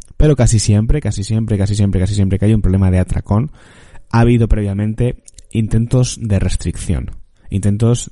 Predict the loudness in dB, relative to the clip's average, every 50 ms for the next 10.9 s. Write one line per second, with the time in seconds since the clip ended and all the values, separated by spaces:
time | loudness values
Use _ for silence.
0 | -10 -8 -4 -2 0 0 2 0 0 -2 -2 0 0 2 2 2 2 2 2 2
1 | 2 0 0 -2 -4 -4 -6 -4 -2 0 2 2 2 2 2 0 -2 -2 0 2
2 | 2 2 2 0 0 0 -2 -4 -2 0 2 2 4 4 4 2 2 2 0 0
3 | 0 -2 -4 -2 -2 0 2 2 2 4 4 4 4 4 4 2 2 2 0 0
4 | 0 0 0 0 0 0 0 0 0 0 0 2 2 2 4 4 4 2 2 0
5 | -2 -4 -10 -18 -20 -20 -10 -6 -4 -2 0 0 -2 0 0 2 2 4 4 4
6 | 2 2 0 -4 -8 -16 -20 -20 -20 -12 -8 -6 -2 0 2 2 4 2 2 2
7 | 0 0 -2 -2 -4 -6 -6 -6 -8 -6 -6 -4 -2 0 0 0 0 0 0 0
8 | 0 -2 0 0 -2 -2 -4 -8 -16 -20 -20 -20 -20 -20 _ -16 -8 -4 -2 -2
9 | 0 0 0 0 0 0 0 0 0 2 2 0 0 0 0 2 2 2 0 0
10 | -4 -10 -16 -20 -20 -20 -20 -20 -16 -6 -2 0 2 2 2 2 2